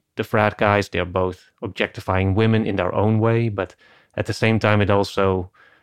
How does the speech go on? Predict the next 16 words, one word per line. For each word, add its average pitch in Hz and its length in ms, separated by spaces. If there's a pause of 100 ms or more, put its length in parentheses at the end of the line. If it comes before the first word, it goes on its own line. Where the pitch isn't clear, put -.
(180)
seems 117 380
to 113 100
suggest 104 540
that - 180
they 95 160
just, - 360 (420)
that 107 160
there 110 140
is 107 220
some 104 180
kind 98 200
of - 220
primal 95 680 (220)
urge 101 400
there 117 260
to, 113 680